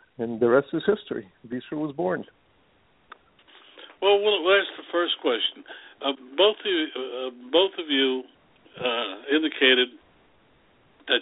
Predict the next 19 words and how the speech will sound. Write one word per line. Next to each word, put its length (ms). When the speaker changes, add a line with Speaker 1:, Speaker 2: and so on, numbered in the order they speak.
Speaker 2:
you 80
were 100
brought 280
into 300
the 80
business, 500
but 60
I'll 300
start 240
with 140
Mark 460
and 120
ask, 280
uh, 200
how 140
did 200
you 100
go 280
about 280